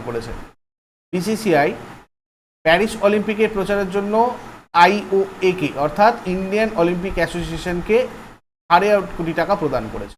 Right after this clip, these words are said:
আন্তর্জাতিক অলিম্পিক কমিটির অলিম্পিক অর্ডারে সম্মানিত প্রথম ভারতীয় ক্রীড়াবিদকে? অভিনব বৃন্দা।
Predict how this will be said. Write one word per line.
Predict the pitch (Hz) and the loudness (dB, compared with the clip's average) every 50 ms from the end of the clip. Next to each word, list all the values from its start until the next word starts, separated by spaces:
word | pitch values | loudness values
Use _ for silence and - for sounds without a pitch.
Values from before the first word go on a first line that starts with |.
| _ _ _ _ _ _ _ _ _ _ _ _ _ _ _ _ _ _ | _ _ _ _ _ _ _ _ _ _ _ _ _ _ _ _ _ _
আন্তর্জাতিক | - 156 180 196 180 226 226 220 220 240 233 240 254 226 226 | 2 2 2 4 6 4 6 6 6 4 4 2 -2 2 4
অলিম্পিক | 208 208 220 220 202 233 226 226 | 4 4 4 2 0 -2 -2 2
কমিটির | 233 226 220 220 214 233 233 226 | 2 2 4 4 0 2 4 4
অলিম্পিক | 202 196 202 214 208 190 226 208 - | 4 4 4 0 0 -2 -4 -6 0
অর্ডারে | 180 190 196 196 208 208 214 208 | 4 4 6 6 6 4 2 0
সম্মানিত | 208 214 196 202 208 208 208 208 - | 0 0 0 2 0 0 0 0 -2
প্রথম | 208 214 214 208 202 226 226 226 | -2 0 0 0 2 2 2 2
ভারতীয় | 208 185 185 190 185 202 208 196 - | 2 0 0 0 0 -2 -4 -4 0
ক্রীড়াবিদকে? | 175 165 151 151 147 147 131 123 - - 110 - - - - - - _ _ _ _ _ _ _ _ _ _ _ _ _ _ _ _ _ _ _ _ _ | 0 4 4 4 4 2 -4 -8 -10 -12 -12 -12 -12 -18 -20 -20 -20 _ _ _ _ _ _ _ _ _ _ _ _ _ _ _ _ _ _ _ _ _
অভিনব | 160 165 175 196 202 202 202 202 | 2 4 4 6 6 6 6 6
বৃন্দা। | 196 175 190 196 190 180 180 196 196 | 2 0 -2 -4 -2 2 4 4 4